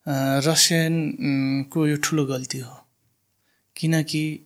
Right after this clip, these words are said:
ए, एउटा वार परेको ठाउँमा, ए, लिए तापनि, नेपाली नै लिए तापनि एउटा एक्स आर्मी, एउटा लडाइँको अनुभव भएको, लडाइँमै, ए, भाग नलिएको आर्मी भए पनि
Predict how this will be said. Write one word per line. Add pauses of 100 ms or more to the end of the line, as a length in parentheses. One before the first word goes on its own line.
ए,
एउटा
वार
परेको
ठाउँमा, (760)
ए,
लिए
तापनि, (600)
नेपाली
नै
लिए
तापनि
एउटा
एक्स
आर्मी,
एउटा
लडाइँको
अनुभव
भएको, (360)
लडाइँमै, (440)
ए,
भाग
नलिएको
आर्मी
भए
पनि